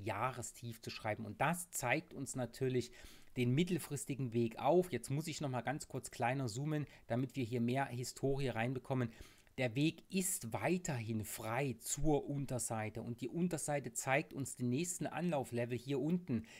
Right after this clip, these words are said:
in diesem Unterstützungsband. Das ist schon sehr, sehr alt, das kommt aus dem Jahr zweitausendfünfzehn und liegt hier irgendwo im Bereich von zwischen eins null drei und eins null zwei drei hier in diesem Bereich. Das ist der Anlaufpunkt, den der Markt scheinbar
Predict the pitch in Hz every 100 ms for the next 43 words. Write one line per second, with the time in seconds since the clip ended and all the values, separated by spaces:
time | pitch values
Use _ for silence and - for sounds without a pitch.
0 | - - 165 170 156 156 131 139 131 -
1 | 170 - 143 - - 113 113 - 165 -
2 | 139 117 139 156 143 113 139 170 110 -
3 | 143 139 127 - 131 120 117 - 143 139
4 | 131 127 117 - 156 - - 110 101 -
5 | - - - 117 127 - - 151 - 143
6 | 151 127 127 131 165 139 117 123 135 -
7 | 123 120 - - - - 131 135 120 131
8 | 143 139 123 113 110 117 131 - - 127
9 | 127 117 120 131 135 123 120 - 120 123
10 | 139 - 113 113 98 131 131 - - -
11 | 127 123 117 117 104 110 113 - - 135
12 | 156 - - - - 147 143 - 127 123
13 | 156 165 143 127 - 123 113 - - 123
14 | 123 123 117 117 123 - - 127 139 131
15 | 123